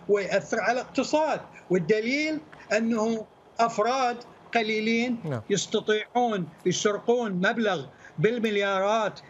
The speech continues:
Speaker 1: من الدولة،
Speaker 2: نعم.
Speaker 1: في حين أنا رجل سياسي لكن خلفيتي الأكاديمية مالية. احنا كنا نعمل، كنت أعمل بالعراق ب-، ب-، بمشروع شركة أجنبية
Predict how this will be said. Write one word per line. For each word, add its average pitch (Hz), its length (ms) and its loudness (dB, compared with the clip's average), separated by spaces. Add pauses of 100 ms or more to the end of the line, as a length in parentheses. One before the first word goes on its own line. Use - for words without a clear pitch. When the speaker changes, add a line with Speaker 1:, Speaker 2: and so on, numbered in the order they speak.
(140)
Speaker 1:
من 208 220 2
الدولة، 226 680 0 (180)
Speaker 2:
نعم. 139 100 -4
Speaker 1:
في 214 160 2
حين 240 400 -2 (280)
أنا 233 320 2
رجل 247 340 0 (580)
سياسي 240 580 0 (240)
لكن 196 280 0
خلفيتي 220 520 -2
الأكاديمية 202 800 0
مالية. 254 640 0 (420)
احنا 254 320 0
كنا 240 280 0
نعمل، 226 520 0 (1120)
كنت 240 220 2
أعمل 220 340 0
بالعراق 214 560 0
ب-، - 840 -8 (120)
ب-، 190 320 0
بمشروع 208 680 0 (880)
شركة 226 400 0
أجنبية 202 600 0